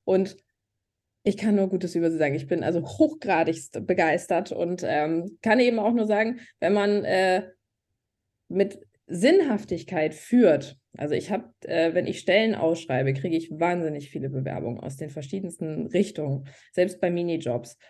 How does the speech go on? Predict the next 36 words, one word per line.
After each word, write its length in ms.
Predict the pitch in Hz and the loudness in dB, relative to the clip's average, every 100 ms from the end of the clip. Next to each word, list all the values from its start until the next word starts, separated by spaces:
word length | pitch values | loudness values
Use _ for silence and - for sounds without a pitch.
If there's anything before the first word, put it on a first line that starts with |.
| - | -8
Und 80 | 170 | -6
es 120 | - | -4
liegt 180 | 190 151 | -4 -2
daran, 300 | 160 175 165 | -2 -2 -2
dass 160 | 160 | -2
wir 100 | 147 | -2
einfach 180 | 139 160 | -2 -4
eine 160 | 175 156 | -4 -4
sehr 220 | 160 160 | 0 0
sinnvolle, 720 | 165 185 - 170 160 165 165 - | 0 -2 -2 0 0 0 -2 -8
äh, 200 | - - - | -14 -12 -8
sinnstiftende 1200 | 160 185 196 - - - 180 175 185 170 156 147 | -2 0 0 -4 -12 -6 -6 -6 -6 0 0 0
Tätigkeit 720 | 190 202 208 208 196 175 170 | -2 -2 -2 -6 -4 -4 -2
machen, 280 | 160 180 175 | -4 -4 -6
einfach 340 | 143 170 165 - - | -4 -4 -6 -6 -2
Dinge, 260 | 190 196 | 0 0
wo 60 | 175 | 0
man 160 | 170 165 | -2 -2
sagt, 260 | 151 180 | -4 -2
„Ja, 180 | 160 170 | 0 2
das 240 | 180 175 - | 0 -2 -6
brauchen 640 | 170 185 202 208 196 165 | 2 6 6 6 -2 -4
wir, 400 | 160 135 147 - - - _ - | -2 0 0 -4 -10 -20 _ 0
ähm, 420 | 165 165 165 165 | 6 6 6 4
das 140 | 170 | 2
ist 180 | 202 202 | 0 0
notwendig, 720 | 190 226 247 190 190 190 190 208 | 2 2 2 0 2 2 0 -2
ich 120 | - | -2
möchte 260 | 185 180 | -2 -2
Teil 360 | 185 190 170 196 | -4 2 4 4
davon, 460 | 180 175 175 170 170 | 2 0 -2 -4 -4
äh, 440 | 143 156 156 - | -2 0 0 -2
sein.“ 480 | 185 143 151 160 185 - - _ | -2 -2 0 -2 -6 -14 -20 _
Und, 360 | 160 160 165 165 | -2 0 0 0
ähm, 500 | 139 143 147 143 - _ _ _ _ | 0 0 -2 -6 -12 _ _ _ _
dadurch, 420 | 160 175 180 - | -6 -2 -2 -4